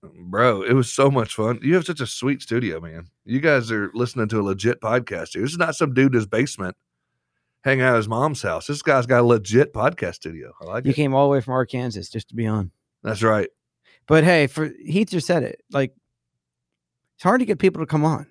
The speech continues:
Speaker 2: Like, I think, I think probably 'cause people are busy. I'm looking for business owners to come talk to me about business. I think people maybe are shy, don't like to talk. Come on the show. Let's talk business, man.
Speaker 1: Yes. Get on his show.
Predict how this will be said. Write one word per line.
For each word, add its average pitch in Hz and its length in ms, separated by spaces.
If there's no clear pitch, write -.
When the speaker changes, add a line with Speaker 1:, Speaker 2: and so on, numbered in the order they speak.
Speaker 2:
Like, 117 260
I 135 60
think, 160 220
I 359 120
think 370 200
probably 151 300
'cause 135 100
people 139 300
are - 20
busy. 113 560
I'm 170 160
looking 175 180
for 135 140
business 123 320
owners 120 300
to - 60
come 127 200
talk 120 220
to 123 60
me 117 60
about 107 240
business. 113 460
I 147 100
think 156 160
people 151 280
maybe 139 320
are - 20
shy, 113 600
don't 143 140
like 147 160
to 123 80
talk. 120 540
Come 233 220
on 185 240
the 156 60
show. 202 360
Let's 143 200
talk 156 280
business, - 460
man. 104 220
Speaker 1:
Yes. 151 520
Get 156 200
on 180 120
his 165 160
show. 120 360